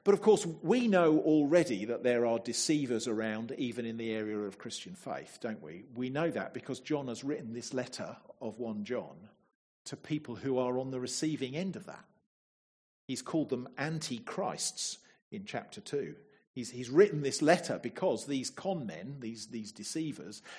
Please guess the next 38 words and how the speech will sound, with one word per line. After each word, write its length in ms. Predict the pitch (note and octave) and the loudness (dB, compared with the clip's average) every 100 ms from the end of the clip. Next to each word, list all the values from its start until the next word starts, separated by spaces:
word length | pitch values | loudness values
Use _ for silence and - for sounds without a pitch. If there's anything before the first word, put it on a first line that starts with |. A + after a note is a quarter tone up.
| - | -6
they're 140 | C#3 C3+ | -2 -2
peddling 640 | - G3+ F#3 D3+ C3+ C3+ - - | 0 0 4 6 4 0 -10 -16
false 500 | - E3+ C#3+ - - | -2 2 2 0 -4
teaching, 640 | - A3+ - - G2 E2 - - - - | 2 0 2 -4 -4 -6 -20 -20 -16 -6
uh, 160 | A#2 - | -4 -2
about 360 | C3+ B2 A2 A2 | 2 2 2 -2
Christ. 380 | - A2+ C#3+ | 0 2 4
They 120 | D3 C3 | 4 4
deny 360 | C3 D3 D3+ | 2 0 0
the 100 | B2+ | 0
truth 400 | B2+ - G#3+ G#3 | -2 4 6 6
of 120 | C#3 | 0
who 260 | - E3 D#3 - - | 4 4 4 -2 -12
Jesus 420 | - D3+ C3 A#2 - | 0 0 2 0 4
is, 200 | D#3+ D#3+ | 4 2
specifically 500 | - D3+ E3+ B2+ C3 | 0 -2 -2 -2 -2
his 180 | B2+ | -2
deity, 720 | A2 C3+ C3+ D3+ C#3+ F3 G3 - - - - | 0 2 4 2 0 -2 -2 -6 -16 -18 -2
uh, 120 | C#3+ - | 0 4
and 180 | F3+ F#3+ | 4 6
they're 140 | E3 | 4
failing 500 | - G3 A#3+ F3+ C#3+ | 4 2 4 4 2
to 140 | - | 2
live 280 | D#3 E3+ C#3+ | 4 4 4
distinctive 640 | - D#3 - D#3+ D#3+ D#3 | 0 -2 -2 -6 -4 0
lives 800 | D#3+ F3+ A3+ F3+ G#2 E2+ - - - - _ | 2 2 2 0 0 -6 -8 -8 -10 -20 _
for 160 | - | -6
Christ 500 | D3 - F#2 A2 - | -4 -2 -2 -4 -4
as 140 | D3+ D3 | -4 0
well, 240 | A#3 D#3 | 4 6
claiming 480 | - F3 F3+ D#3+ D3 | 6 2 2 0 2
that 160 | C#3+ | 4
either 220 | D#3+ D3 C3+ | 4 4 2
sin 280 | - F3+ | 2 0
doesn't 260 | C#3+ C3+ C3 | 2 0 0
exist 500 | A2+ A2 C#3 F3 - | -6 -2 0 0 -2
for 120 | - | -2
them 380 | C#3 C#3+ F#3 A#3 | 0 0 -2 -8